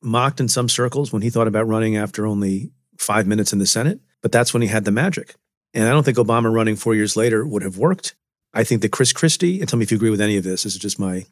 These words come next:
armchair politicking. Chris Christie missed a real opportunity not to have run at the height of his popularity because things go south, scandals emerge, um, other stars come on the scene and on the big stage.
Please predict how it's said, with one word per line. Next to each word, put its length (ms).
armchair 520
politicking. 720
Chris 160
Christie 280
missed 200
a 40
real 140
opportunity 580
not 200
to 100
have 120
run 240
at 100
the 80
height 140
of 60
his 100
popularity 560
because 280
things 240
go 120
south, 340
scandals 600
emerge, 600
um, 420
other 180
stars 540
come 160
on 140
the 60
scene 540
and 160
on 120
the 40
big 180
stage. 500